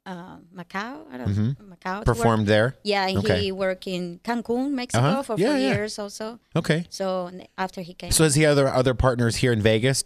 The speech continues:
Speaker 2: to do the show with him before you came along,
Speaker 1: Not
Speaker 2: or?
Speaker 1: in Vegas.
Speaker 2: Okay.
Speaker 1: When he came to Vegas, he was looking for a partner.
Speaker 2: Okay.
Speaker 1: Because he didn't have, uh,
Speaker 2: Yeah.
Speaker 1: a partner. And
Speaker 2: And how did you, how did you find each other?
Speaker 1: Well, we, we met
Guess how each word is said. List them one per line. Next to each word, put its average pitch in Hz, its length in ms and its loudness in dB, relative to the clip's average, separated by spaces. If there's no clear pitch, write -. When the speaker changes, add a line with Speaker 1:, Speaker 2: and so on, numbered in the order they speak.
Speaker 2:
to 131 120 4
do 117 260 4
the 117 80 4
show 120 240 4
with 120 200 2
him 143 100 0
before 131 560 2
you 139 140 0
came 160 240 2
along, 160 200 2
Speaker 1:
Not 160 180 4
Speaker 2:
or? 104 120 4
Speaker 1:
in 104 80 4
Vegas. 220 340 0
Speaker 2:
Okay. 101 300 2
Speaker 1:
When 214 180 -2
he - 120 -10
came 240 220 -2
to 240 100 -4
Vegas, 208 380 0
he 202 120 -4
was 190 180 -2
looking 202 280 -4
for 220 140 -4
a 220 40 -4
partner. 190 360 -2
Speaker 2:
Okay. - 240 2
Speaker 1:
Because 202 220 -4
he 208 80 -4
didn't 190 240 -4
have, 180 240 -6
uh, 170 300 -6
Speaker 2:
Yeah. 107 240 2
Speaker 1:
a 185 60 -4
partner. 208 440 -6
And 180 600 -4
Speaker 2:
And 120 120 2
how 135 100 4
did 135 180 4
you, 127 160 2
how 127 180 2
did 120 140 0
you 117 80 4
find 127 240 4
each 113 160 2
other? 90 300 4
Speaker 1:
Well, 269 200 4
we, 294 240 0
we 294 200 -2
met 339 420 -4